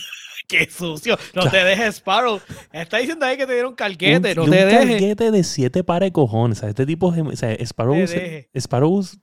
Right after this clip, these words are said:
Speaker 2: de verdad es el peor. Este tipo lo cargó con el kill ratio más porquería que hay y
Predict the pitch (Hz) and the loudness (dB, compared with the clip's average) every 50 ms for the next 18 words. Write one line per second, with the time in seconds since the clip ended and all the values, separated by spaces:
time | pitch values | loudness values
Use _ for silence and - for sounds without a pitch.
0 | _ _ _ _ _ - 120 120 117 110 120 135 160 180 165 _ _ - - 123 | _ _ _ _ _ -4 -2 0 0 0 0 -2 -2 -4 -6 _ _ -4 -2 -2
1 | 107 101 98 98 95 90 87 - - - - _ - 160 160 196 190 226 208 214 | 0 0 -2 -2 -2 -4 -4 -8 -14 -20 -16 _ -6 -4 -4 0 2 2 2 2
2 | 196 151 - 127 117 113 104 98 104 - - 135 123 107 110 - - - - - | 2 0 -2 -2 -2 -2 -4 -4 -6 0 2 4 4 4 2 -2 -6 -20 -20 -20
3 | _ - - 135 135 139 139 131 127 120 - - 139 147 170 190 214 220 220 214 | _ -4 -2 0 0 2 0 0 -2 -4 -6 -6 -4 -4 -4 -4 -4 -4 -4 -6
4 | - 226 226 214 196 175 175 170 - _ - - 214 208 196 - 214 202 208 202 | -4 -2 0 0 2 2 0 0 -4 _ -2 0 0 0 0 -4 -2 0 0 0
5 | 202 190 196 196 202 208 214 202 - - - 156 147 | 0 0 0 2 2 2 0 -2 -4 -6 -6 -6 -6